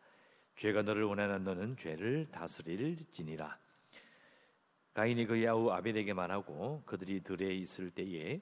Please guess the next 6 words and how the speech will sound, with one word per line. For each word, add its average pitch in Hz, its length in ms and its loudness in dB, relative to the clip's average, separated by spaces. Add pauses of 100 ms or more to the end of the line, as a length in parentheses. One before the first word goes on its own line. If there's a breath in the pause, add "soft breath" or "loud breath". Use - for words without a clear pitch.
(120)
가인이 90 340 -2
그의 90 220 -2
아우 85 240 -4
아벨을 87 400 -4
쳐 90 240 -6
죽이니라. 87 720 -6